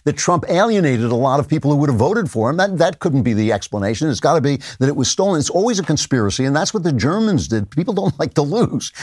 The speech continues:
<laughs> I don't like to lose. Nobody likes to lose. And that's what the Germans did when they lost World War One. They said, "Oh, we were stabbed in the back by the Jews."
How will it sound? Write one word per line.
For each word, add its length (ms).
<laughs> 200
I 60
don't 160
like 180
to 60
lose. 240
Nobody 260
likes 260
to 60
lose. 280
And 120
that's 220
what 80
the 80
Germans 380
did 140
when 100
they 100
lost 420
World 160
War 160
One. 220
They 140
said, 120
"Oh, 80
we 120
were 80
stabbed 540
in 80
the 80
back 320
by 100
the 120
Jews." 440